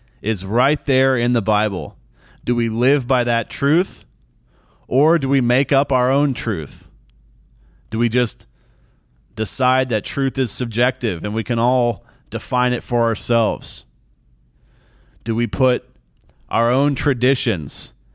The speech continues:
ahead of God's law and God's truth? That's what the great false church does. They absolutely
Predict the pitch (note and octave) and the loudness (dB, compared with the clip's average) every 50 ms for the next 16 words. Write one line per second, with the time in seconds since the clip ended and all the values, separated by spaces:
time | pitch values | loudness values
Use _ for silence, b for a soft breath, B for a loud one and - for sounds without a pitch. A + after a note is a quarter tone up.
0 | _ _ - - A2 G2 A#2 A#2+ A#2+ A#2+ G#2+ F#2 - A2+ G#2 G#2 G#2 G#2 F#2+ - | _ _ -6 -4 -2 0 2 2 2 0 -2 -2 -2 0 0 2 0 0 -4 -4
1 | G#2 G#2+ A#2+ C#3 C3+ G#2+ F2 E2 E2 - - G2 G#2 G#2 F#2+ G#2+ G#2+ A2 A#2 A2 | -4 -2 0 2 2 0 0 -2 -6 -8 -8 -10 -8 -6 -2 0 0 0 0 -2
2 | - - - - - E3 E3+ D3 G2+ D#2+ - - - - - _ _ _ _ _ | -4 -10 -16 -8 -2 0 0 0 0 -2 -6 -12 -20 -20 -20 _ _ _ _ _
3 | - - _ b b b b b b b b b b b b b G2 G2 G#2+ A2+ | -20 -20 _ b b b b b b b b b b b b b -2 -2 -2 -2
4 | - - A#2+ A#2 - - G#2+ F#2+ A2+ A2+ G#2+ D2 - - A2+ A2+ C3+ - - - | -2 -2 -4 -4 -4 -6 -6 -4 -2 -2 -2 -2 -2 0 0 0 0 -2 -4 -4
5 | - A#2 A2+ G2+ - - - F#2+ F#2+ G#2 C3 C#3 - - - - - _ - _ | -2 -2 -2 -2 -4 -4 -2 0 2 2 0 0 -2 -8 -14 -18 -20 _ -20 _
6 | _ _ _ - - - _ _ _ _ _ - _ _ _ _ _ _ _ _ | _ _ _ -20 -20 -20 _ _ _ _ _ -20 _ _ _ _ _ _ _ _
7 | _ _ _ - _ _ _ _ _ _ _ _ _ _ _ _ _ _ _ _ | _ _ _ -20 _ _ _ _ _ _ _ _ _ _ _ _ _ _ _ _
8 | - D#2+ G#2 G#2+ A#2 B2 G2 D2+ A2 A2 A2+ A2 - - - A#2+ A2+ A2 A2 A2+ | -10 -4 -2 0 0 0 0 0 0 0 0 -2 -4 -8 -8 -6 -6 -4 -2 -2
9 | C3 D3 - D3 A#2 G#2+ F#2 D#2+ F2 - | -2 -2 0 0 -2 0 -2 -4 -8 -12